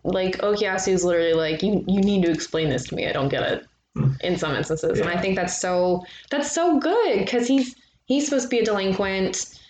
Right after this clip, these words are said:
Speaker 1: You know, he's got, like, the crazy haircut and, like, the whatever's going on with his face. I don't know, birthmark or scars or something. And he's just, you know, he's, like, a lost teenager. He's essentially an orphan.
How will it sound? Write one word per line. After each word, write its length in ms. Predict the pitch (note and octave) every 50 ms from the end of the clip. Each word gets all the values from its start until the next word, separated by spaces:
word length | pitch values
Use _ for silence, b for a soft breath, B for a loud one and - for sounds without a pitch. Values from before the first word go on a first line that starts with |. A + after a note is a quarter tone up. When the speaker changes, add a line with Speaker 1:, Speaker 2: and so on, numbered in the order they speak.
| B B B _
Speaker 1:
You 120 | - A3
know, 200 | A3 G#3+ G3+ G3+
he's 220 | G#3+ A#3+ A#3+ A#3+ A#3+
got, 220 | A#3+ A3+ G3+ F#3+
like, 200 | F#3+ F#3 F3+ F3+
the 160 | - F3 E3+ F3
crazy 340 | - - G3 F#3 F3 F#3 F3+
haircut 680 | F3+ F#3 F#3 F3+ E3+ F3 - F#3+ E3+ E3+ E3+ E3+ D#3+ -
and, 160 | - E3+ E3 E3
like, 340 | D#3+ D#3 D3+ D#3 D3+ - -
the 420 | - D#3+ D#3 D#3 D#3 D#3 D#3+ D#3+ - - _ _ _ _ _ _ -
whatever's 360 | E3+ E3+ F#3 A3+ B3 A#3+ G3
going 140 | F#3 F3 E3
on 120 | D#3 D#3
with 100 | E3 D#3+
his 160 | - E3 - -
face. 320 | - G3 G3+ G#3 G#3 G#3
I 60 | F#3+ F3
don't 140 | E3+ E3+
know, 420 | F3+ F3+ F#3 F#3 F#3 F#3 F#3 F#3 F3+ F3+
birthmark 640 | F3+ F3+ F3+ F3+ G#3 F#3+ F3+ F3 F3 F3 E3+ -
or 120 | D#3 D3 -
scars 520 | - - - F3+ F3 F3 F3 F3 F3+ F3
or 80 | E3 D#3+
something. 680 | - - F#3 F3+ F3+ F3+ F3+ F3 F3 F3 F3 F3 F3+ F3+ B B B B B B B B B _
And 720 | - - F#3+ F#3+ F#3 F3+ F3+ F3 F3 E3+ E3+ E3+ - - - - - - - - _ _ _ _ _
he's 460 | - - - - G#3+ G#3 G3 F#3+ F#3 F#3
just, 380 | F#3 F3+ F3 - - - -
you 80 | A#3+ B3+
know, 220 | A#3 F3+ E3 E3+
he's, 160 | F#3 G3 G#3
like, 140 | G#3 G#3+ G#3+
a 40 | A3
lost 440 | G#3+ G#3+ G#3+ G#3+ A3 A#3 A3+ - -
teenager. 380 | - A#3+ A#3 A#3 G#3 F3+ F3+ F3+
He's 180 | F#3 G#3 G#3
essentially 440 | G#3+ G#3+ - D#4 F4+ F#4+ - F#4 D4+
an 80 | G#3 F3
orphan. 880 | - E3 E3 F3 A#3 B3 A#3+ - B2 - - F3 G3+ A#3+ B3 A#3+ -